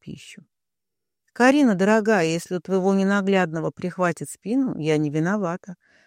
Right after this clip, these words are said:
Он сам изъявил желание меня понести», заявила я саркастической улыбкой, перетягивая победу на себя.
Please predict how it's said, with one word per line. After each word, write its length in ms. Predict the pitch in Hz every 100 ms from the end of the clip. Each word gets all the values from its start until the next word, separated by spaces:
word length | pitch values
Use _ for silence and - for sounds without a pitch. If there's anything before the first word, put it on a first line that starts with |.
| _ -
Он 140 | 381
сам 360 | - 370 220 180
изъявил 400 | 170 175 170 165
желание 480 | 170 180 220 233
меня 320 | 214 170 165 170
понести», 640 | 185 180 180 - 151 143 _ _ _ -
заявила 440 | 147 175 170 160
я 240 | 156 190
саркастической 920 | 220 - - 165 - 180 - 151 - 147
улыбкой, 480 | 156 247 - 269 -
перетягивая 720 | 180 170 - 170 151 147 147
победу 460 | - 139 165 190 190
на 120 | 180
себя. 460 | - 180 147 147